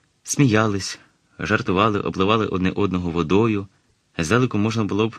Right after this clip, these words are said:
нас і прийняти за хлопчаків, які завжди отак голяка гасають на мілких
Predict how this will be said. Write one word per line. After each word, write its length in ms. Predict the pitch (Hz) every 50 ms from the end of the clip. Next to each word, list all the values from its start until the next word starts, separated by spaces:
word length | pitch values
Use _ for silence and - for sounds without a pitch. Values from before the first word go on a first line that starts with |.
| - _ _
нас 240 | - 90 104 113 -
і 40 | 104
прийняти 420 | 101 101 92 87 95 101 - 101
за 100 | 92 92
хлопчаків, 720 | 87 87 87 92 - - 92 90 - 85 104 127 135 131 - - _ _ _ _ _ _ _ _ -
які 220 | - 85 - 87
завжди 260 | 85 90 82 82 95
отак 280 | 92 90 - - 95 90
голяка 580 | 85 87 85 82 82 82 - 90 101 113 113 - _ _ _ _ _ _ _ _
гасають 840 | - 80 87 - - - - - 85 92 98 95 92 92 - - _ _ _ _ _ _ _ _ _ _ _ _ _ _
на 100 | - 98
мілких 640 | 110 104 92 80 - - 90 87 90 - - -